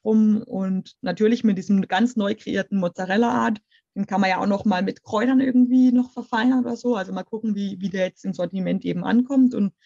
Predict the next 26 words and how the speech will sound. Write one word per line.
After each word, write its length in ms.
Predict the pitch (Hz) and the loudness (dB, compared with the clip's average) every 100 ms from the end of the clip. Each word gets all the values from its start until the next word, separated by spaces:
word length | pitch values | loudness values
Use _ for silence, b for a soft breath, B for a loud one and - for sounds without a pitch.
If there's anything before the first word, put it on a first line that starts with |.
| b b | b b
wird 240 | 185 226 | -2 2
der 80 | - | 2
im 120 | 196 | 4
Winter 300 | 233 247 196 | 4 4 4
auch 200 | 240 285 | 0 0
gegessen 340 | 254 262 285 | -2 -2 0
oder 100 | 220 | 0
ist 120 | 190 214 | 0 -6
das 60 | |
jetzt 140 | 208 - | -8 -6
gerade 180 | 202 | -2
nur 100 | 220 | 0
ein 60 | 214 | 2
Sommerkäse? 840 | 202 247 269 277 277 269 277 277 - - | 2 0 0 -2 -2 -2 -2 -2 -6 -10
Gibt's 240 | 240 _ | -12 _
den 120 | 214 | -4
dann 140 | 208 208 | 0 0
nächsten 300 | 214 - 208 | -2 -8 -4
Sommer 280 | 202 247 | 0 2
wieder 420 | 254 254 254 240 226 | 2 2 2 0 0
in, 220 | 240 226 | -2 0
in 200 | 220 214 | -2 -4
vollen 380 | - 214 233 226 | -4 -2 2 2
Variationen 720 | 220 214 214 240 220 269 254 | 0 -6 -4 -2 2 4 4
oder 220 | 220 220 | 2 -2
so? 260 | 214 240 | 0 0